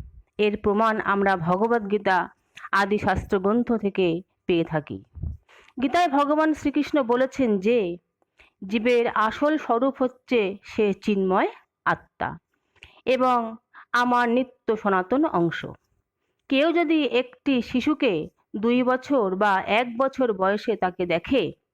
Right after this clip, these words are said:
এবং চল্লিশ বছর বয়সে তাকে দেখে, তাহলে সে দেখবে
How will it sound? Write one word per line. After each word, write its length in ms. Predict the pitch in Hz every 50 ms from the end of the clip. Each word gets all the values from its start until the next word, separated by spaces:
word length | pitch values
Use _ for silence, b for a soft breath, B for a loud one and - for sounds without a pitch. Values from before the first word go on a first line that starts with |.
| _ _ _ _ _ _ _ _ _ _ _ _ _ _ _ -
এবং 380 | 208 196 196 185 170 180 240 381 - - _ b b b b b b b b -
চল্লিশ 480 | 294 277 277 277 285 320 381 349 339
বছর 320 | 320 320 311 - 311 294 262
বয়সে 400 | 226 240 233 240 240 - 254 233
তাকে 260 | 220 208 208 - 190
দেখে, 400 | 180 175 175 - - 185 202 277 _ _ _ _ _ _ _ _
তাহলে 340 | - 233 226 254 269 285 294
সে 200 | 277 - 285 262
দেখবে 640 | 208 185 202 202 196 196 202 208 202 190 220 339